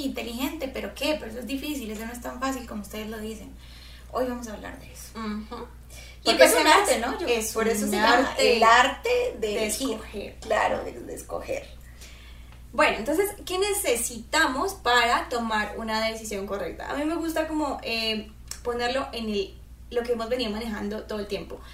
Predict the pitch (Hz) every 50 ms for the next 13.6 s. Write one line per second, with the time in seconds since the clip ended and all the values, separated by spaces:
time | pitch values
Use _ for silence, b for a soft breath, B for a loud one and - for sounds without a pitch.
0 | B B B - 262 254 247 254 240 240 240 240 262 262 262 269 294 285 285 254
1 | 220 - 214 220 226 226 - - 214 202 202 208 - 208 208 220 214 214 233 233
2 | 226 233 247 240 240 240 - 285 277 277 294 285 277 - 233 240 269 - - -
3 | 262 262 - 311 330 320 262 233 240 - - - - 226 220 214 - 214 202 202
4 | - - 190 180 175 180 180 202 - - B B B B B B B B - -
5 | - - - - 247 240 214 196 - - - 202 208 - - - 254 262 285 285
6 | - 214 196 190 196 190 - 196 185 185 185 196 190 - - - - - - 233
7 | 226 226 208 202 196 196 196 190 165 156 - 190 233 285 285 214 214 - - -
8 | - - - - - 226 240 320 403 - - B B B B B B - 320 330
9 | 339 330 320 302 302 320 320 - 294 294 330 339 370 311 285 269 269 262 - -
10 | - 277 277 277 285 285 294 294 294 294 294 294 294 294 285 269 247 233 226 208
11 | 208 196 214 220 214 214 214 220 220 226 220 220 220 - - - - B B B
12 | B B B B B - - 269 269 269 262 262 262 262 262 262 254 254 254 254
13 | 254 254 262 262 262 269 - 311 359 330 311 320